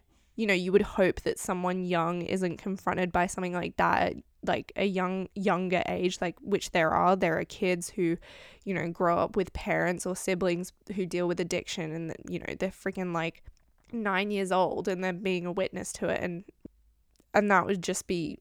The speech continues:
like, incredibly confronting at such a young age. But still, I was nineteen and it,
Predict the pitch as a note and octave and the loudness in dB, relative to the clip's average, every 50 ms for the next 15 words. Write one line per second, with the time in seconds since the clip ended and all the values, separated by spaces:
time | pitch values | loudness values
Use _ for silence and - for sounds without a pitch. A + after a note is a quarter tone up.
0 | _ _ - - - - _ _ _ _ _ _ _ - A3 G3 F#3 F3 F3+ _ | _ _ -4 -4 -4 -4 _ _ _ _ _ _ _ -4 -2 -2 -2 -6 -8 _
1 | - - - C4 C4+ A#3+ A3 F#3 F#3+ F3+ E3 - - F3+ F3 - - G3 - F#3 | -14 -2 2 4 6 6 6 4 4 0 0 0 -4 -10 -10 -4 -4 -4 -4 -4
2 | - - F3+ F3 - - - - - - - F3+ F3 E3+ - - - - - - | -6 -6 -6 -6 -6 -4 -4 -4 -4 -2 -2 -2 -2 -2 -4 -4 -6 -2 6 6
3 | A#3+ - - - - - C#4+ B3 F3+ - - - _ _ _ G#3+ A3 G#3 A3 G#3 | 6 6 6 -2 -2 4 6 6 6 6 2 -4 _ _ _ 4 6 6 6 4
4 | A3 A3 A#3+ A#3+ B3 A#3+ - - A3 G3 F#3+ F#3 F3+ - - F#3+ F#3 F3 E3+ - | 6 6 6 6 4 2 0 0 0 2 2 2 2 2 2 4 4 2 0 -2
5 | _ | _